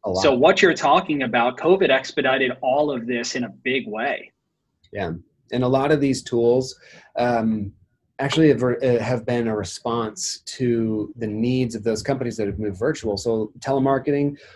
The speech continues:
Speaker 1: our tool has been primarily, uh, very interactive and dynamic for in-person, you know,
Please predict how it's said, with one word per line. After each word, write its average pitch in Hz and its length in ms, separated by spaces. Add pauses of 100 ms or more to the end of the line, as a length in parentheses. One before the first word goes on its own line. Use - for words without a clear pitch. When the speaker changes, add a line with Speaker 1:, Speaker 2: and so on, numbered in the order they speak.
(140)
Speaker 1:
our 143 100
tool 170 200
has 139 120
been 123 340
primarily, 131 840 (120)
uh, 110 240 (300)
very 120 720
interactive 117 760
and 113 80
dynamic 113 540 (140)
for 107 160
in-person, 110 760 (300)
you 101 120
know, 98 80